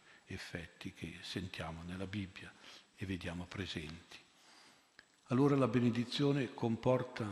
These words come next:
come dice la parola, una dizione, cioè benedizione, cioè una elocuzione, una declamazione di tanti beni, di tanti benefici,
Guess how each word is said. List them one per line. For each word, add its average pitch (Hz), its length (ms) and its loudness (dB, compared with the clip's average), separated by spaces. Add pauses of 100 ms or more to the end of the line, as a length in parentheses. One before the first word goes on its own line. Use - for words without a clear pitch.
(160)
come 98 200 -4
dice 107 260 -2
la 104 100 -2
parola, 104 540 0
una 110 220 0
dizione, 101 1200 -2
cioè - 180 -18
benedizione, 98 1500 -6
cioè - 200 -10
una 101 280 -4
elocuzione, 107 880 2
una 98 220 0
declamazione 110 1040 2 (380)
di - 180 -8
tanti 139 460 2
beni, 76 400 -10 (720)
di - 160 -16
tanti 135 420 4
benefici, 95 680 -4